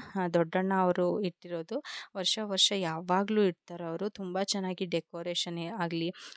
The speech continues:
ಮತ್ತೆ ನೈ-, ಅಲ್ಲಿ, ಆ, ನೈಟ್ ಕೂಡ ಆರ್ಕೆಸ್ಟ್ರಾಗಳಿರುತ್ತೆ. ಅಂದ್ರೆ ಸಾಂಗ್ಸ್ ಹೇಳೋದು, ಕೆಲವೊಂದು ಕಿರು ನಾಟಕಗಳನ್ನ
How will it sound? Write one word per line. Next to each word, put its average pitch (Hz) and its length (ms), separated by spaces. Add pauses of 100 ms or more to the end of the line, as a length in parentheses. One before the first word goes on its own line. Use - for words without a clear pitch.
ಮತ್ತೆ 214 220
ನೈ-, 208 360
ಅಲ್ಲಿ, 214 440 (180)
ಆ, 175 260
ನೈಟ್ 190 440
ಕೂಡ 208 320
ಆರ್ಕೆಸ್ಟ್ರಾಗಳಿರುತ್ತೆ. 180 1400
ಅಂದ್ರೆ 190 200
ಸಾಂಗ್ಸ್ 180 460
ಹೇಳೋದು, 175 440
ಕೆಲವೊಂದು 175 600
ಕಿರು 190 300
ನಾಟಕಗಳನ್ನ 185 800